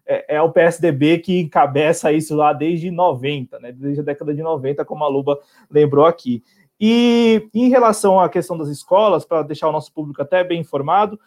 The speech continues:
é, o anúncio de hoje diz respeito que dia oito de setembro pode se retornar às aulas, retomar as aulas, desde que todas as regiões do estado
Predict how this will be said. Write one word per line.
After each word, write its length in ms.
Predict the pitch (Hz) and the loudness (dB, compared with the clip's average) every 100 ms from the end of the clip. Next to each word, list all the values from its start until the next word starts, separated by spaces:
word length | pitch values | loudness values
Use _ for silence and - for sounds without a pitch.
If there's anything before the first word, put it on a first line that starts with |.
| _ _ | _ _
é, 340 | - 147 147 135 | -2 0 0 0
o 80 | 165 | 2
anúncio 340 | 180 202 214 175 | 2 2 0 -2
de 160 | 185 | 0
hoje 360 | 180 180 151 160 | 4 4 0 -6
diz 260 | 135 170 | -8 -6
respeito 440 | 165 - 180 175 160 | -6 -4 -4 -4 -8
que 240 | - 165 | -14 -12
dia 220 | 131 170 | -4 0
oito 220 | 160 190 170 | 2 0 -4
de 80 | |
setembro 580 | - 156 160 151 147 135 - | -8 -6 -6 -6 -6 -6 0
pode 320 | 165 196 160 | 2 2 -2
se 160 | - 156 | -8 -8
retornar 480 | 151 147 139 139 | -4 -4 -2 0
às 160 | 139 123 | 0 0
aulas, 400 | 147 151 131 - | 0 0 -2 -8
retomar 460 | 143 170 156 147 147 | -12 -6 -2 0 0
as 140 | 131 | 0
aulas, 260 | 143 135 131 | 0 0 0
desde 300 | 170 180 180 | -2 -2 -8
que 180 | - 156 | -14 -10
todas 380 | 190 214 226 | -2 0 0
as 80 | 165 | 0
regiões 340 | 175 147 160 147 | -6 -4 -6 -6
do 80 | |
estado 400 | 147 - 156 135 | -10 -2 0 0